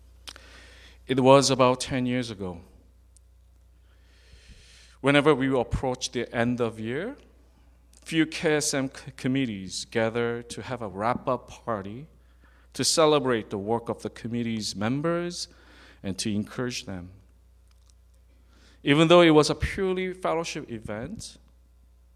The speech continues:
I should have provided some kind of guidelines or vision for them to anticipate the next new year. But I didn't. I couldn't. As I look back,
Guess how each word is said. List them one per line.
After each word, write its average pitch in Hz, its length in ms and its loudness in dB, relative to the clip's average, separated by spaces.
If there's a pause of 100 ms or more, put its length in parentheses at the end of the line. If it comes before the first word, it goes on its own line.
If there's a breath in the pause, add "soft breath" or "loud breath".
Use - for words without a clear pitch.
(460)
I 120 120 -4
should - 340 -2
have 185 140 -4
provided 147 640 -4
some 143 200 -6
kind 135 280 -10
of 113 100 -10
guidelines 104 800 -8 (520)
or 107 160 -6
vision 98 560 -6
for - 180 -12
them 92 460 -8 (600)
to - 180 -12
anticipate - 1080 -12 (360)
the 92 120 -10
next 95 480 -8
new 104 100 -12
year. 101 400 -10 (1400)
But 110 160 -8
I 110 120 -4
didn't. 107 540 -8
I 101 100 -14
couldn't. - 680 -16 (1400)
As 117 160 -4
I 135 60 4
look 151 300 2
back, 160 460 -4